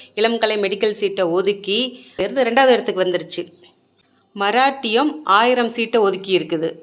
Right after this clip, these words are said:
ராஜஸ்தான் தொள்ளாயிரம் சீட்டு ஒதுக்கி இருக்காங்க. தெலுங்கானா ஐநூத்தி எண்பது சீட்டு ஒதுக்கி இருக்கிறாங்க. நம்ம தமிழ்நாடு கவர்மெண்ட்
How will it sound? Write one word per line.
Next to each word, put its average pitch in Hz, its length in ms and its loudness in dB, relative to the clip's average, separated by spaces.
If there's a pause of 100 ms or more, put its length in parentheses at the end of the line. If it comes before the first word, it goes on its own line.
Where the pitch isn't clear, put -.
(140)
ராஜஸ்தான் 247 760 0
தொள்ளாயிரம் 233 540 2
சீட்டு 220 280 -4
ஒதுக்கி 190 280 -2
இருக்காங்க. 170 360 -4 (180)
தெலுங்கானா 277 560 4 (120)
ஐநூத்தி 277 320 2
எண்பது 220 360 0
சீட்டு 262 280 -2
ஒதுக்கி 196 340 0
இருக்கிறாங்க. 170 500 -2 (480)
நம்ம 202 200 -2
தமிழ்நாடு 247 500 0
கவர்மெண்ட் 202 640 -2